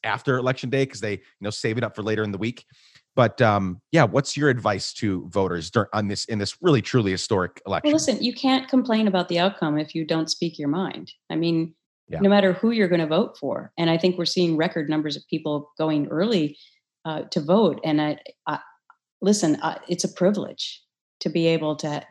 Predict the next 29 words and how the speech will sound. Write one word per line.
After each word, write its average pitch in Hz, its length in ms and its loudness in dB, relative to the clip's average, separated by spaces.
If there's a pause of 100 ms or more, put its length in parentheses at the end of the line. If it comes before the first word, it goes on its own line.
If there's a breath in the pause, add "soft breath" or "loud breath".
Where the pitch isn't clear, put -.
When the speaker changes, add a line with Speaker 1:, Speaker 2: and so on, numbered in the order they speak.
Speaker 2:
to, 151 320 -4
to 170 180 -2
vote 170 340 2
in 151 160 2
this 143 360 -2
wonderful, 170 440 0
great 156 380 -4
country 165 320 -4
for - 100 -10
the 147 100 -4
most 147 280 -4
part. 143 260 -8 (640 soft breath)
And, 151 440 2 (260)
um, 147 400 -6 (320)
you 190 80 4
know, 170 100 6
so, 175 380 4
so - 160 0 (100)
go 196 160 -2
have 208 220 0
your 196 100 0
voice 185 280 2
heard. 214 180 2
I 165 60 4
just 180 240 -2
said 196 120 4
my 190 120 4
favorite 190 380 0
quote, 196 320 4